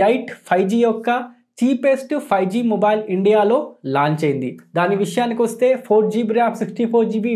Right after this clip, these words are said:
వేరియంట్. దాని ప్రైస్ విషయానికి వస్తే థర్టీన్ ట్రిపుల్ నైన్, పద్నాలుగు వేలలో ఒక ఫైవ్ జీ మొబైల్ ఇండియాలో వచ్చేసింది. ప్రజెంట్ ఇండియాలో ఇదే చీపెస్ట్ ఫైవ్ జీ ఫోన్. మీకు కావాలి అంటే ఖచ్చితంగా తీసుకోండి. ఫోర్ జీబీ ర్యామ్, సిక్స్టీ ఫోర్ జీబీ, థర్టీన్ ట్రిపుల్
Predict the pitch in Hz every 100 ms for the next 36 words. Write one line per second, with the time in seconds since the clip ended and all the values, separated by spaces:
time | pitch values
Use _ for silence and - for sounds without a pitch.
0 | 156 170 190 180 127 - - _ _ -
1 | 190 214 214 214 233 - 254 240 240 233
2 | 277 302 208 185 247 247 214 214 247 247
3 | 170 170 170 135 - - _ _ _ 175
4 | 175 220 226 233 220 214 220 240 285 175
5 | 208 214 175 170 202 190 151 156 123 -
6 | - 165 175 180 233 - - 190 170 185
7 | 254 - - _ - 185 196 269 277 214
8 | 202 226 208 233 302 - 175 180 214 -
9 | - _ - 226 233 240 240 254 247 165
10 | 165 190 196 - 135 - - _ - 170
11 | 185 170 185 202 202 202 269 165 - 185
12 | 233 160 151 180 180 160 - _ _ 190
13 | 202 202 226 226 240 214 170 202 202 202
14 | 185 277 - 185 160 233 - 175 214